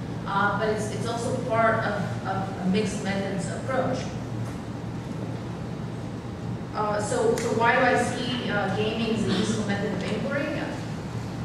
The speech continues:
So, so these three games, they're not, um, they're not there to reliably test hypotheses. Um,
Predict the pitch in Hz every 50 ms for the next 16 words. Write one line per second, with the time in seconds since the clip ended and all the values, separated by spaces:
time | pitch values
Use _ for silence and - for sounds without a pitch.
0 | - - - - - - - - - - - 254 254 262 269 262 254 262 262 -
1 | - - - 330 359 370 370 - 262 262 262 254 254 247 233 226 226 - 214 214
2 | 214 - - 220 226 233 233 226 220 - - - - - 190 190 190 190 185 185
3 | 185 185 - - - - - - - - - - - - - - - - - -
4 | - - 208 202 208 220 226 226 226 - 196 202 208 208 208 208 208 202 202 202
5 | 196 196 190 185 185 185 180 165 - - 185 185 190 190 190 190 190 190 190 185
6 | 185 185 175 - 175 180 180 156 - - - 170 - - 165 165 165 - - -
7 | - - - - - - - - - - - - - - - - - - - -
8 | - - 165 165 165 - - - -